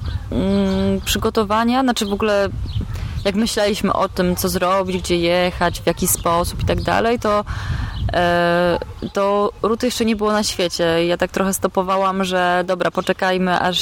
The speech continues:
się urodzi, czy będzie zdrowa i czy wszystko będzie w porządku, bo tak naprawdę to od tego wiele zależy.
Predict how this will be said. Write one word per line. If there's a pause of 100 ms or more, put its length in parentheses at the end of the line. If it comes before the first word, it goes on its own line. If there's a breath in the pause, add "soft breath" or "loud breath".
(100)
się
urodzi,
czy
będzie
zdrowa
i
czy
wszystko
będzie
w
porządku,
bo
tak
naprawdę
to
od
tego
wiele
zależy.